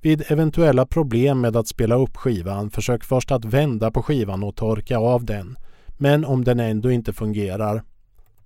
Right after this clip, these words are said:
så ring något av de angivna telefonnumren och meddela oss detta, så skickar vi dig en ny skiva.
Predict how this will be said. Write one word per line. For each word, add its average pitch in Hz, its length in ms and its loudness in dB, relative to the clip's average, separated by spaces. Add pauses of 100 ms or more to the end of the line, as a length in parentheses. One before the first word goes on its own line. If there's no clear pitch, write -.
(600)
så 156 260 0
ring 135 320 4
något 120 380 2
av 113 160 0
de 117 180 0
angivna 107 580 -2
telefonnumren 104 920 -2
och 104 100 -4
meddela 110 580 -2
oss 110 160 -4
detta, 101 420 -8 (100)
så 156 180 -2
skickar 135 300 -4
vi 95 100 -6
dig 101 200 -2
en 104 220 -2
ny 104 240 -2
skiva. 107 580 -8